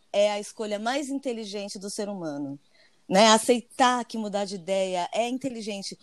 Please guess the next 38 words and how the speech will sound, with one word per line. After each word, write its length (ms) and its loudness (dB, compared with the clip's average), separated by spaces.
porque 220 0
se 120 0
a 100 6
gente 440 -4
se 200 -4
agarrar 760 0
na 160 0
escolha 360 2
errada, 500 0
né? 100 -4
Porque 140 -8
a 20 -4
gente 120 -6
escolhe 460 0
o 120 -12
tempo 240 -4
inteiro, 260 -2
se 80 -6
a 40 -6
gente 120 -6
tá 120 -2
escolhendo, 500 -4
e 80 4
a 60 8
gente 360 -2
escolheu 420 8
errado, 400 4
acontece, 600 -6
todo 180 -10
mundo 120 -4
escolhe 260 -6
errado 240 -6
em 40 -8
algum 140 -8
momento, 400 -8
e 80 8
a 80 10
gente 520 0